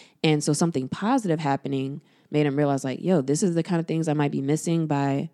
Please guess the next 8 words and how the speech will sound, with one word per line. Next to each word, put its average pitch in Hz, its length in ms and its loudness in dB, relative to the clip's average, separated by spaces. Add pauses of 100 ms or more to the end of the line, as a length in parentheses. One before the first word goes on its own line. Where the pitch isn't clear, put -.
by 143 120 2
doing 147 340 2
that 135 120 -2
other 135 160 -2
stuff." - 300 -4 (420)
Um, 143 400 -2
whereas 156 260 2
sometimes 156 760 -2